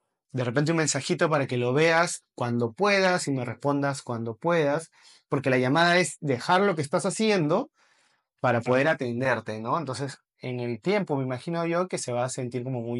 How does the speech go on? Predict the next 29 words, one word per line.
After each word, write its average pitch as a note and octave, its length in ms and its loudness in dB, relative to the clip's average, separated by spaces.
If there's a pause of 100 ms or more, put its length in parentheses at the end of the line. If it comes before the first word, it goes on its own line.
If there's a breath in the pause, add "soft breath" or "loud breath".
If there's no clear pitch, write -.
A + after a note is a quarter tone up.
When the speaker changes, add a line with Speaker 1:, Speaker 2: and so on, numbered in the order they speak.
Speaker 2:
Tienes, E3 180 -2
Speaker 1:
invasiva. A#2+ 260 -4
Speaker 2:
tienes F3 220 -4
un G3 180 -6
periodo F3+ 360 -2
de F3+ 120 -4
concentración D3 840 -4 (520)
y C#3+ 100 -6
recibes C#3+ 380 -4
la D3+ 140 -2
llamada C#3 400 -2
de D3+ 60 -4
una D3 160 -4
persona E3 580 -8 (320)
que B2 100 -12
seguramente C#3 480 -4
te C3+ 140 -6
quiera C#3+ 240 -2
unir D3 260 -2
a B2+ 80 0
otra C3+ 240 -4
llamada E3 520 -4 (220)
para B2 200 -2
Speaker 1:
Ujú. B2 80 0
Speaker 2:
hablar C3 220 -2
seguramente C3+ 560 -2
de C3 60 -2
algún B2 240 -6
tema, C3 400 -4